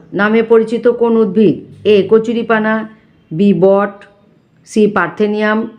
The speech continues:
ডি, ক্যাকটাস। সঠিক উত্তর এ, কচুরিপানা। ওয়ান পয়েন্ট ফোরটিন, নাইট্রোজেনযুক্ত একটি গ্রিনহাউস গ্যাস হলো এ, এইচ এন ও থ্রি, বি,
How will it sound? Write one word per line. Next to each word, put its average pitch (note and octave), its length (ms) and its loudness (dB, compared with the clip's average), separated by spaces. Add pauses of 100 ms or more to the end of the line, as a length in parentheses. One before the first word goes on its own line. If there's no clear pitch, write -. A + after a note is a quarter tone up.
(260)
ডি, G3+ 120 2 (220)
ক্যাকটাস। E3+ 440 -6 (840)
সঠিক G3 380 -2
উত্তর B3 280 2 (460)
এ, - 20 4 (320)
কচুরিপানা। F3+ 720 -2 (1200)
ওয়ান A3 240 0
পয়েন্ট B3+ 220 2 (140)
ফোরটিন, A3+ 380 2 (140)
নাইট্রোজেনযুক্ত B3+ 640 0 (120)
একটি A#3+ 160 -4 (100)
গ্রিনহাউস A#3 380 2 (100)
গ্যাস G#3 180 2 (100)
হলো G#3 200 2 (480)
এ, - 20 4 (500)
এইচ A3 140 0 (100)
এন A3+ 140 0
ও - 20 0 (100)
থ্রি, A#3 180 -2 (600)
বি, G#3+ 140 4